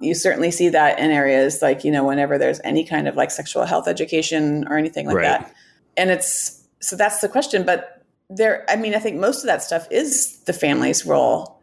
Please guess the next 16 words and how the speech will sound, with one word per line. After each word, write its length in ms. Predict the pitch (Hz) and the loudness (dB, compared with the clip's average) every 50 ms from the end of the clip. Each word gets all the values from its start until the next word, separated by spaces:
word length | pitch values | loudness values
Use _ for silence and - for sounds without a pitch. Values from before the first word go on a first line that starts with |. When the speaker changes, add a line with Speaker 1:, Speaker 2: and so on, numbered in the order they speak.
| _ _ _ _ - | _ _ _ _ -2
Speaker 1:
ideally, 680 | 175 175 175 170 226 269 214 - - 110 156 - _ - | -2 0 0 0 0 0 0 0 -4 -8 -12 -16 _ -2
right? 240 | - 175 233 - - | 0 0 0 2 2
Like, 160 | 151 180 175 | 0 0 0
a 80 | 190 - | -2 -2
family 420 | - 202 190 214 254 175 190 165 | 0 0 0 2 2 2 2 2
is 120 | 165 160 - | 2 2 2
the 80 | 170 | 2
one 180 | 160 160 156 156 | 2 2 2 2
providing 420 | 170 156 156 151 147 147 147 156 | 0 2 2 4 4 4 2 2
support. 420 | 151 - 156 - - - 131 - - | 0 -2 -4 -2 0 0 0 2 0
The 80 | 165 | -2
family 360 | 170 175 165 175 - - 170 | 0 0 0 0 0 0 0
is 160 | 156 156 - - | 0 -2 -2 -2
one 160 | 143 143 147 | -4 -4 -4
providing 400 | - 165 156 143 135 135 - 151 | -4 -2 0 0 0 0 -2 -4
scaffolding. 800 | - - - - 147 147 147 - - 139 143 139 139 151 147 | -6 -8 -6 -2 -2 -2 -2 -2 -2 -2 -2 -2 -2 -4 -8